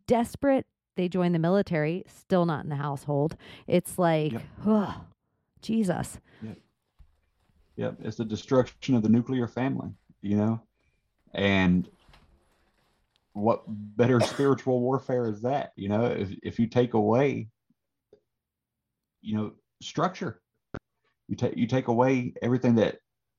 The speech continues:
Speaker 2: makes for a happy home. So it, it breaks your spirit in, in a, in every sense of the way. So yeah, that, that is what's wrong with West Virginia, but it's really pretty here.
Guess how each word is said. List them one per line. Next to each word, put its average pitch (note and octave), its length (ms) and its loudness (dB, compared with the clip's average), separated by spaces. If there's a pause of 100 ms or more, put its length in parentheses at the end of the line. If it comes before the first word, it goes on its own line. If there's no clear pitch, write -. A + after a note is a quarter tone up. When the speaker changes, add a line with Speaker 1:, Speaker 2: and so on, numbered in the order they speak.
(840)
Speaker 2:
makes A2+ 260 2
for A#2 140 0
a G#2 60 2
happy A#2 260 -2
home. G#2 360 -2 (1800)
So F#2+ 400 -6 (760)
it, F#2+ 240 -4
it G2+ 180 -4
breaks G#2 240 0
your F#2+ 240 -10
spirit G#2 460 -2 (760)
in, G2+ 240 -2 (120)
in G2 120 -2
a, F#2+ 160 -2
in G2+ 280 -2
every G#2 240 0
sense G#2+ 220 -2
of - 40 -20
the G#2 100 -4
way. A#2 340 -4 (440)
So G#2 340 -12 (1160)
yeah, A#2 120 -6
that, A2 180 -2 (400)
that C#3+ 380 0
is A#2+ 140 0
what's B2+ 220 0
wrong A#2 200 2
with E2+ 180 -6
West F#2 200 -8
Virginia, D#2+ 400 -8
but F2 140 -4
it's G#2+ 140 0
really G#2 300 2
pretty B2+ 340 -2
here. A2 380 -10